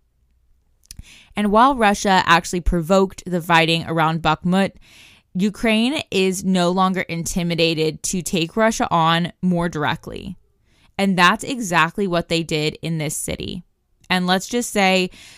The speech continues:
there were high amounts of casualties on both sides.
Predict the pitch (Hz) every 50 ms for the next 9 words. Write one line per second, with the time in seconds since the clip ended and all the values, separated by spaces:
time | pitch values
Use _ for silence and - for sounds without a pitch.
0 | - _ _ 202 196 196 196 185 - 190 - - 196 190 185 190 190 190 190 196
1 | 202 - - - 185 180 175 170 175 170 165 165 - - - 165 - - - -
2 | 175 156 156 175 180 - 208 202 - - 233 233 233 233 - - _ 175 185 180
3 | 175 175 - - _ _ _ _ - 180 165 156 - - - 139 - - - 92
4 | - - - - - -